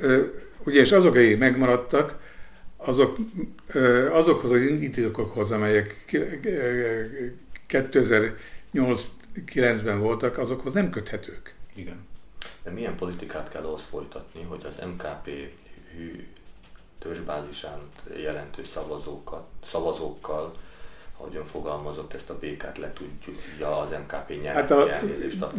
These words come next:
Speaker 3: csúnya magyar
Speaker 1: Igen, de hát
Speaker 3: megfogalmazás.
Speaker 1: világossá kell tenni, hogy azok, akik kile-, ö, ki-, kétezer-hét és kétezer-kilenc között szétverték az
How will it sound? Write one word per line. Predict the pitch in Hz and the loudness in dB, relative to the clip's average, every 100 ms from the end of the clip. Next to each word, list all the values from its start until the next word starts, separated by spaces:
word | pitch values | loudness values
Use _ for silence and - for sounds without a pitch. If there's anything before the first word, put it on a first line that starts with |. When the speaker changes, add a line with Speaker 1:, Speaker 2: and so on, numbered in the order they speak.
| 175 | -4
Speaker 3:
csúnya | 156 151 | -4 -6
magyar | 147 147 | -4 6
Speaker 1:
Igen, | 180 135 135 | 8 10 8
de | |
hát | 143 175 | 8 10
Speaker 3:
megfogalmazás. | |
Speaker 1:
világossá | 214 175 127 117 - 123 | 12 12 10 8 8 6
kell | 104 104 | 6 2
tenni, | 98 123 147 156 | 4 4 4 4
hogy | 123 - | 2 4
azok, | 160 160 123 | 4 4 2
akik | 104 120 - - 165 - 160 - | 0 -2 -4 -10 -10 -8 -8 -6
kile-, | - 143 147 | 2 2 2
ö, | 143 123 | 2 0
ki-, | 113 185 165 123 | 0 0 0 0
kétezer-hét | 156 143 139 127 113 127 | 2 2 4 2 4 2
és | 120 101 | 0 2
kétezer-kilenc | 131 127 123 104 113 117 107 | 0 0 0 -2 -2 -6 -4
között | - 107 | -4 -4
szétverték | - 139 131 117 101 101 | 2 2 4 0 -2 -6
az | 113 | -6